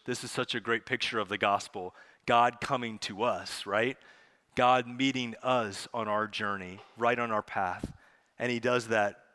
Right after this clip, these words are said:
uh, for, for the women who are running. He meets them, and what's their response? They grab his feet, verse nine, and they worship him. That's our response to the resurrection,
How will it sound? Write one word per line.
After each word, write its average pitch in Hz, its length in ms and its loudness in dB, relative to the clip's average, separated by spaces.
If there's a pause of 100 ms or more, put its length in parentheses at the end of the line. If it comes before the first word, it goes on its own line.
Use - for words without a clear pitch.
(140)
uh, 107 160 0
for, 117 240 -4
for 117 200 -6
the 113 100 0
women 113 280 -2
who 113 120 -2
are 107 120 0
running. 101 380 -2
He 123 140 -6
meets 135 360 -4
them, 104 220 -4
and 110 180 -6
what's 120 220 -4
their 113 180 2
response? 101 680 -4 (600)
They 110 160 0
grab 135 540 6
his 156 240 -6
feet, 110 360 -4
verse 113 280 -2
nine, 92 420 -2 (720)
and 101 160 -4
they 90 80 -6
worship 82 560 -12
him. - 220 -16 (2000)
That's 123 280 0
our 113 140 0
response 98 500 -6
to - 80 -14
the 95 100 -10
resurrection, 90 720 -14